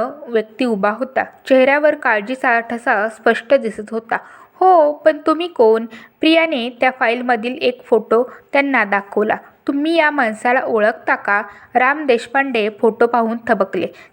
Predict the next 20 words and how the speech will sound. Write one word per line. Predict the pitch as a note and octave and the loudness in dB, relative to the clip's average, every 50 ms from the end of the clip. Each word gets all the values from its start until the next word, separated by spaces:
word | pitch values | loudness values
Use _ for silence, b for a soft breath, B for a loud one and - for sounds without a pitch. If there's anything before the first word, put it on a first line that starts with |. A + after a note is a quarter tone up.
| B - | B 0
त्यांच्या | D4 D4 D4+ D4 - D#4+ C4+ A3+ A#3 | 0 0 0 0 0 0 2 2 0
डोळ्यात | A#3 G#3+ G#3+ G#3 A3 A#3 B3 A#3+ - - | 0 0 2 2 2 2 2 0 -2 -4
अचानक | B3+ - - A3+ A3+ C4 B3+ A3+ G#3 G#3+ | -4 -2 0 -2 0 0 0 -2 -2 -4
भीतीची | G#3+ A#3+ A#3 A#3+ - A3+ A3 - C#4+ | -4 -6 -6 -6 -6 -8 -6 -8 -6
चम-, | C#4+ - B3+ A3 A3 A3+ G#3+ A#3 A#3 _ _ _ _ _ - | -2 0 0 0 -2 -6 -14 -20 -20 _ _ _ _ _ -10
भीती | A3 G#3+ G#3 A#3 B3 A#3+ A#3+ - C#4 C#4+ D#4 - B B B B - | -6 -2 0 0 0 0 -2 -2 -2 -2 -2 -4 B B B B 0
चमकू | C4+ A#3+ A3 G#3 - - B3 | 0 0 0 -2 -6 -4 -2
लागली. | A#3+ A3 G3 - - G3 F#3+ G3+ - B B B B B - - | 0 -2 -2 -4 -6 -12 -12 -12 -14 B B B B B -2 -2
"तुम्ही | D#4+ D#4 E4 E4 | 0 0 0 0
कुठून | - C4 A#3+ A#3+ - C#4+ D4 C#4+ | 2 2 2 2 0 -2 -2 0
आला | - C4 C4 C4 B3+ A#3+ | 0 0 0 0 0 -2
आहात?" | - B3 A#3 G#3+ A3 G#3 G#3 G#3+ - - B B B B B - | -2 -4 -6 -2 -2 -2 -2 -2 -4 -12 B B B B B 0
रो-, | A#3+ B3+ G#3+ - - - _ _ _ _ _ _ _ _ _ _ _ - - - - | 0 0 0 -2 -8 -16 _ _ _ _ _ _ _ _ _ _ _ -20 -10 -2 2
रोहनचे | A#3+ A#3+ B3 C4 C#4 C#4 C4+ - D4+ D4+ | 4 4 6 4 4 2 0 2 4 6
हृदय | C#4+ C#4+ C#4 A#3 C#4+ C4 A#3 G#3+ A3+ | 6 4 4 4 2 2 2 0 -2
जोरजोरात | A3+ G#3+ A3 G#3 A3 A3 A3 A3 A3 A3+ A3+ A3 | 0 2 2 2 2 4 4 4 4 4 2 2
धडधडू | A3 A#3 A3 G3 G3+ G#3+ G#3 A3 A#3+ A#3+ | 0 -2 -2 0 0 0 0 0 0 0
लागले. | A#3+ G#3+ G3 G3 G3 F#3 F#3 G3+ B B B B B _ - | 0 0 0 -2 -4 -8 -8 -8 B B B B B _ 0
त्याचा, | D4 C#4 C#4 C#4 - E4 D4+ D4 D4 - B3 A#3 - - _ _ - | 2 2 2 2 0 0 0 0 0 -4 -8 -10 -12 -18 _ _ 0
त्यां-, | - B3 B3 B3+ C4 | 0 0 0 -2 -4